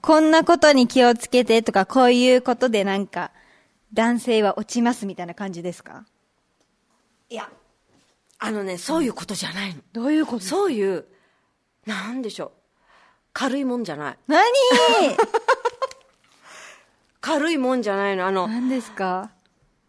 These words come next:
Speaker 2: なんだ、男性を落とすとか、
Speaker 1: うん。
Speaker 2: そういったのではないんですよ。
Speaker 1: うん。
Speaker 2: 実は。
Speaker 1: うん。
Speaker 2: 実はね。えーと、もっと、内面を、
Speaker 1: うん。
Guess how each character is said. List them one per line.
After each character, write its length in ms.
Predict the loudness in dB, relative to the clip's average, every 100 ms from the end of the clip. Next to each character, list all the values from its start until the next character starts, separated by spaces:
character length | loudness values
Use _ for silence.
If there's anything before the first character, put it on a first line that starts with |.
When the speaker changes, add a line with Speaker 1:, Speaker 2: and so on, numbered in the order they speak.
| _ _ _ _
Speaker 2:
な 80 | -6
ん 20 | -2
だ、 120 | -2
男 340 | 0 2 2
性 220 | 0 -2
を 120 | 0 0
落 120 | 0
と 120 | -4
す 160 | -4 -8
と 100 | -6
か、 300 | -2 -2 -2
Speaker 1:
う 40 |
ん。 280 | -4 -4 -8
Speaker 2:
そ 240 | -10 -6 -6
う 40 |
い 40 |
っ 40 | -6
た 220 | _ -4
の 140 | -2
で 100 | -2
は 100 | -4
な 160 | -2 -2
い 100 | -2
ん 100 | -4
で 100 | -8
す 160 | -8 -2
よ。 80 | 0
Speaker 1:
う 20 |
ん。 360 | 0 -2 -6 -14 _ _ _ -16
Speaker 2:
実 340 | -16 -14 -8
は。 220 | -6 -6 -2
Speaker 1:
う 100 | 0
ん。 340 | 2 0 -4 _ _ _ _ _ _ _ _ -18
Speaker 2:
実 320 | -16 -14 -12
は 120 | -12
ね。 200 | -12 -14 _ _ _ _ _ _ _ -10
え 220 | -8 -8
ー 40 |
と、 420 | -12 -12 -12 -12 _ _ -20 -20 _
も 140 | 0
っ 20 | 0 -2
と、 400 | 0 2 0 -6 _ _ _ _ _ _ _
内 400 | 2 4 6 6
面 320 | 6 6 4
を、 40 | 2 0 0 0 -2
Speaker 1:
う 40 |
ん。 320 | -6 -6 -8